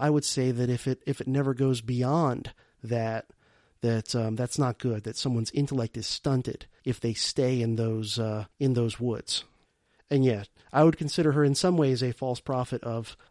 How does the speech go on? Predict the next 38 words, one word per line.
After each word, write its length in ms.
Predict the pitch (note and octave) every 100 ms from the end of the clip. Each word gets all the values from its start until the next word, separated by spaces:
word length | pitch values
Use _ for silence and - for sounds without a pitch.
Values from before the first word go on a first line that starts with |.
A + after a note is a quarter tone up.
| -
of, 380 | B2+ B2 G#2+
uh, 160 | B2 A#2
the 100 | A2+
free 180 | - D3+
market 540 | C#3 C3 B2 A2+ - - _ -
and 120 | B2
of 80 | A2+
libertarianism. 840 | B2 A#2 E3 E3 D#3+ C#3+ C#3+ C#3 - _ -
And 480 | C3 B2 B2 A#2+ A#2 - _ _
I 100 | -
would 160 | G3+ G3
say 240 | - G3+
in 240 | F#3 G3+ G3+
that 180 | B3+ C#4
regard, 380 | D#3 B2+ B2
even 180 | D3+ G#3
though 80 | G3
she's 200 | - F#3
a 60 | D3+
very 240 | E3 E3+
different 280 | D#3+ - -
person 540 | F#3+ B3 - - - - _ -
and, 400 | C#3+ C3 B2+ B2
uh, 120 | B2+
her 140 | B2 D3+
ideas 320 | C#3+ A#3 A3
are 40 |
somewhat 340 | - C#3 A#2+ A2+
different, 460 | B2 - A#2+ A#2+ - - -
that 100 | D3
she 180 | - G3+
does 320 | F3+ A#3+ E4
kind 300 | - C4+ E4
of 80 | D4+
remind 360 | D4 C4+ D4+ B3+
me 200 | A#3+ D4
of 340 | A#3 B3 B3+ -
another 640 | C4 B3 B3 B3+ B3+ B3